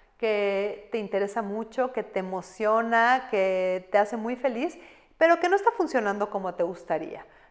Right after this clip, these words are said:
No tienes muchos clientes o no está generando suficientes recursos. Hoy vamos a usar la bola de energía para aumentar eso y para us-, hacerlo de una manera mucho más, eh, dinámica y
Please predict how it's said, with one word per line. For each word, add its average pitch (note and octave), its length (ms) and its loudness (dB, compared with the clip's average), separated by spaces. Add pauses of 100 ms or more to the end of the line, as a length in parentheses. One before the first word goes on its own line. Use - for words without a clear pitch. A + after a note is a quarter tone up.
No G#3 160 -2
tienes G3+ 340 -4
muchos F3 300 -12
clientes C4 880 2 (300)
o B3 420 6
no A#3 240 0
está A3 360 4
generando F#3+ 500 -4
suficientes F#3 560 -12
recursos. - 640 -12 (400)
Hoy C4 140 2
vamos C4+ 240 0
a - 20 -12
usar A#3+ 220 2
la A#3 80 8
bola A3 260 4
de A#3+ 60 4
energía A3 560 0
para G3 160 0
aumentar F3+ 500 -2
eso F#3 340 -4
y G#3+ 60 -2
para F3+ 500 2 (220)
us-, - 240 -12
hacerlo G#3+ 400 -2
de G#3+ 80 -2
una G#3 140 -4
manera F#3+ 440 -2
mucho A3+ 440 -6
más, G3 420 -6
eh, G#3 140 -8
dinámica G3+ 960 0
y G3 320 -6